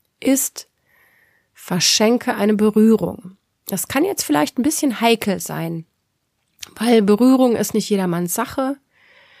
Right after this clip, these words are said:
Nicht jeder berührt gerne oder wird gerne berührt, aber wenn du diese Zahl gezogen hast, wirst du schon wissen, wie du das umsetzt.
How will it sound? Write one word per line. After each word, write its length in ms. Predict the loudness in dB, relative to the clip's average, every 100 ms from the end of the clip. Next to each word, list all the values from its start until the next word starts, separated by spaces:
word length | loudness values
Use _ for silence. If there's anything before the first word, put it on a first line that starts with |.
| _ -8
Nicht 160 | -2
jeder 300 | 0 0 -2
berührt 640 | -4 -6 0 0 0 -4
gerne 300 | -2 0 0
oder 260 | -2 -4 -2
wird 320 | -4 -4 -10
gerne 320 | -4 -2 -2 -4
berührt, 600 | -6 -2 0 0 -4 -4
aber 540 | -2 0 0 -2 -4 -10 _ _ -20 -20 _ _
wenn 200 | 2 2
du 80 | 2
diese 300 | 0 0 0
Zahl 280 | -4 -8 -6
gezogen 520 | -6 -4 -2 -2 -2
hast, 300 | -2 -4 -6
wirst 240 | -6 -4 -4
du 200 | -4 -6 _
schon 320 | -14 -6 -2
wissen, 340 | 0 0 -2 -2
wie 80 | -4
du 100 | -4
das 300 | -6 -6 -12 _ _
umsetzt. 1300 | 4 4 4 -2 _ -8 -4 -4 -6 -12 -12 -14